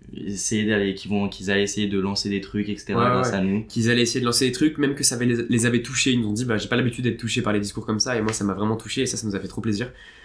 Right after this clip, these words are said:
Speaker 2: Faut savoir que Lidéric et moi, on s'est lancé, euh, comme ça, en écoutant des gens nous, nous motiver, nous booster.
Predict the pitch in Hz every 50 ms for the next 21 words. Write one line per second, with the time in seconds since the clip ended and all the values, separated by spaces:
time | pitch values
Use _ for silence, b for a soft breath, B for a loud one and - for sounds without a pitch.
0 | B B B B - 120 110 123 127 131 127 - 120 117 110 117 117 113 123 127
1 | 139 143 - - - 110 113 117 117 - 135 131 120 113 107 107 104 - 127 123
2 | 117 - 131 139 - - - 107 110 104 - - 120 117 117 120 110 110 120 120
3 | 113 110 107 107 107 107 110 113 107 - - 110 120 120 120 113 104 101 110 -
4 | - 120 120 120 120